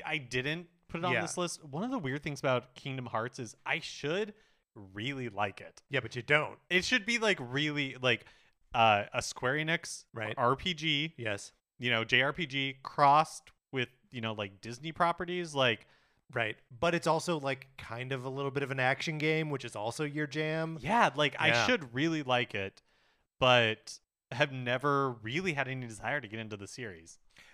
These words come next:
Speaker 2: Well, it's just got such i-, i-, impenetrable lore. We don't need to
Speaker 1: But you could
Speaker 2: complain.
Speaker 1: start from the beginning.
Speaker 2: Yeah, but, like, then you still have to go through all the lore. Like, look, I've listened to enough <laughs> podcasts, uh, from people who know, uh, who have played all the games in the series,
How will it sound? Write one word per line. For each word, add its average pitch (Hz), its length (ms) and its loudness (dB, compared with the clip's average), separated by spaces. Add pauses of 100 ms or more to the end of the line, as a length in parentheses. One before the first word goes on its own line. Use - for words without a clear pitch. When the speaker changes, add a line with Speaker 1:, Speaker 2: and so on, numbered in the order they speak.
(240)
Speaker 2:
Well, 196 140 0
it's 196 240 -2
just 247 160 0
got 160 220 2
such - 360 -2 (140)
i-, 151 160 -4 (100)
i-, 156 40 -6
impenetrable 127 880 -2
lore. 104 400 -2 (200)
We 226 100 -2
don't 247 140 0
need 208 100 -6
to 156 60 0
Speaker 1:
But 277 80 6
you 277 40 6
could - 40 0
Speaker 2:
complain. - 160 4
Speaker 1:
start 247 260 8
from 214 100 -4
the 175 80 -4
beginning. 165 540 0
Speaker 2:
Yeah, 240 340 10
but, 202 260 4
like, 185 380 2
then 175 220 4
you 175 140 0
still 180 260 0
have 170 80 2
to 170 80 -6
go 160 200 4
through 180 320 -2
all 160 140 8
the 151 120 -4
lore. 127 420 0
Like, 151 300 2 (340)
look, 175 180 0 (180)
I've 170 140 2
listened 254 280 0
to 240 40 2
enough 196 300 2
<laughs> 147 400 0
podcasts, 160 300 2
uh, 147 180 0
from 143 240 -2
people 143 400 -4 (180)
who 170 180 -4
know, 139 520 0
uh, 165 200 -4
who 143 140 -4
have 139 140 -10
played 151 220 -4
all 147 120 2
the 135 80 -8
games 131 220 -4
in 127 80 -14
the 123 80 -6
series, 120 380 -6